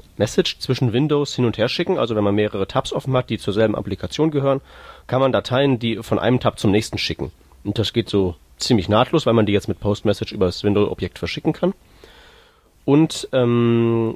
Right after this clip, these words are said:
die Spezifikation vom, äh, von der File-A P I sehen auch immer einen synchronen File-Reader vor, als Ergänzung zum normalen Asynchronen. Und der soll jetzt im Firefox acht dann auch implementiert sein und den kann man dann zum Beispiel in Webworkern benutzen, wo es nicht stört, dass dann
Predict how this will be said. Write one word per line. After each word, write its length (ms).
die 140
Spezifikation 800
vom, 440
äh, 180
von 140
der 80
File-A 260
P 140
I 20
sehen 200
auch 80
immer 180
einen 180
synchronen 400
File-Reader 400
vor, 320
als 160
Ergänzung 360
zum 120
normalen 300
Asynchronen. 560
Und 160
der 100
soll 140
jetzt 160
im 60
Firefox 420
acht 160
dann 100
auch 140
implementiert 580
sein 340
und 480
den 360
kann 140
man 100
dann 140
zum 100
Beispiel 220
in 80
Webworkern 400
benutzen, 340
wo 120
es 120
nicht 100
stört, 220
dass 140
dann 260